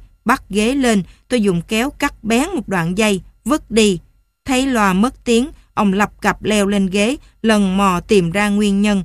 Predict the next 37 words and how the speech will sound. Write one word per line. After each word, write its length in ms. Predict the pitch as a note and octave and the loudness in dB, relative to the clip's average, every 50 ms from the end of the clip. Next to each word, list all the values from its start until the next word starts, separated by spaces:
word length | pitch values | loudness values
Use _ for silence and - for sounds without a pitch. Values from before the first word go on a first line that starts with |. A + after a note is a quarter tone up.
| - - _ _ - | -6 -12 _ _ -2
rồi 140 | A3 G3+ F3+ | 0 2 2
lọ 320 | F3+ F#3 F3 E3+ F3 G#3 | 2 2 2 2 2 2
mọ 320 | A3 G#3+ F#3+ E3+ E3+ F#3 | 2 2 2 0 0 0
đi 140 | G3+ A#3 A#3+ | -2 -2 -4
xin 280 | A3+ - C4 A3+ A3+ G#3 | -4 -2 -2 0 0 0
dây, 280 | A3+ A3+ A3 G#3+ G3 - - _ _ - | 0 0 0 0 -2 -6 -10 _ _ -2
nối 260 | A3+ A#3 A#3+ C4+ E4+ | 0 0 0 0 0
lại. 480 | F#4+ E4+ B3 G3 E3 D#3 D#3 D#3+ D#3+ - - _ _ _ _ _ _ _ _ _ _ _ _ _ _ _ _ _ _ _ _ _ | 0 0 0 0 -2 -2 -4 -6 -8 -10 -12 _ _ _ _ _ _ _ _ _ _ _ _ _ _ _ _ _ _ _ _ _
Cáo 280 | - A#3+ A#3 C4 D4+ G4+ | -2 0 2 2 2 2
sườn, 360 | - - B3 A3 G3 F3+ D#3+ - - - _ _ - | 2 2 2 2 2 2 0 -4 -8 -14 _ _ -2
tôi 120 | A#3+ A3+ | 0 0
cầm 320 | A3 - - G#3+ G3+ F#3+ F#3 | 0 2 2 2 2 2 0
cái 160 | - C#4+ C#4+ | 0 -2 -2
dùi 340 | A3+ A3 G#3+ G3+ G3 F3+ F3 - | 0 0 2 2 2 0 0 -2
thọc 200 | B3 A3 G3 - - | -2 -4 -4 -4 -6
bậy 320 | - G3 F#3+ F3 E3+ F#3 G#3 | -4 -2 0 0 2 0 0
vào 140 | G3+ G#3 G3 | 0 -2 -2
lòng 280 | G3 G3+ G3 F#3+ F#3+ | 0 0 0 0 0
loa. 320 | G#3+ B3 C4 C4 C4 B3 F#3+ - - - _ _ _ _ _ | 0 2 2 2 2 0 -2 -4 -10 -18 _ _ _ _ _
Ông 220 | - G#3 G3+ G3 | 0 2 2 2
lại 140 | F3+ F3 F3 | 2 0 0
leo 260 | F#3+ G#3+ A#3+ B3+ C4 | 0 0 0 0 0
lên, 280 | B3+ C4 C4 C4 B3+ A#3+ - - - _ _ - | 0 0 0 0 0 -2 -4 -6 -14 _ _ 2
kiểm 240 | G#3+ F#3 G#3+ C4+ - - | 2 2 2 0 -2 -2
tra 200 | C#4+ C#4 C4+ C4 | 0 0 0 0
dây 340 | A#3+ A3+ C4+ C4 C4 C4 | 0 -2 -2 -2 -2 -2
nhợ. 400 | B3+ B3 A#3 F#3+ F3 E3+ E3 F3 - - - _ _ _ _ _ _ _ _ _ _ | 0 0 0 0 0 0 -2 -4 -6 -10 -16 _ _ _ _ _ _ _ _ _ _
Gõ 260 | G3 F3+ E3+ G3+ C#4+ | 0 2 2 2 0
gõ 300 | F#3 F#3 G3+ E3+ E3+ A3+ | 0 0 0 0 0 0
một 280 | E4+ C#4+ F#3 - - - | -2 -2 -4 -6 -6 -4
chập, 160 | G3 F3 - - _ _ _ _ _ - | -4 -4 -4 -8 _ _ _ _ _ -2
áp 300 | A3 C4+ D#4 - - - | 0 0 0 -2 -2 0
tai 260 | B3+ B3 B3+ C4 B3+ | 0 2 2 2 0
một 200 | A3+ F#3+ E3 - | -2 -2 -2 -4
hồi, 320 | G3+ F#3+ F3+ E3+ D#3+ D#3 - - _ _ | -4 -2 0 -2 -2 -4 -8 -14 _ _
không 240 | _ G#3+ G#3 F#3 F3+ | _ -4 -4 -4 -4
thấy 280 | - G#3 G3+ G#3+ B3+ | -4 -2 -2 -2 -2